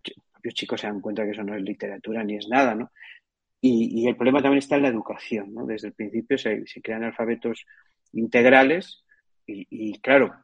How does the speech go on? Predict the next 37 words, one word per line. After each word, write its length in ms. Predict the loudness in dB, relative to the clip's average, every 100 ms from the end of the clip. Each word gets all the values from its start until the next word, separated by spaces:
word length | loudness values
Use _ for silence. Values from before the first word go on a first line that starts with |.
| -4
muy 180 | 0 2
pocos 360 | 0 -2 0
salen 280 | 2 2 0
de 60 | -2
ahí, 340 | -4 -4 -10
porque 280 | -16 -14 -4
es 40 |
muy 140 | -2 -2
difícil, 480 | -2 -6 -6 -6
¿no? 80 | -6
Y 40 | -6
cuanto, 640 | -8 -10 -8 -8 -10 -14 _ -20 _ _
eh, 180 | -14 -8
más 540 | -2 4 4 4 0 -8
el 160 | -6
sistema 440 | -6 -6 -2 0 0
va 80 |
bajando 380 | 0 -2 -2 -2
el 100 | -2
nivel, 360 | 2 2 2 -2 _ _ _ -14
a 60 |
una 180 | -8 -6
mediocridad 480 | -2 -2 -2 -4 -4
absoluta, 760 | -6 -6 -4 -4 -4 -6 -6 _
para 220 | -12 -12 -10
que 140 | -12
todos 300 | -10 -8 -8 -8
puedan 440 | -8 -8 -10 -12 _ _ _ -10
llegar, 500 | -6 2 2 2 -4
¿no? 220 | -6 -6
Y 240 | -4 -4 -6
no 100 | -8
se 100 | -8
sientan 320 | -8 -8 -10
frustrados 800 | -10 -10 -6 -4 -2 -4 -6 -6
y 60 |
tal, 200 | -4 -6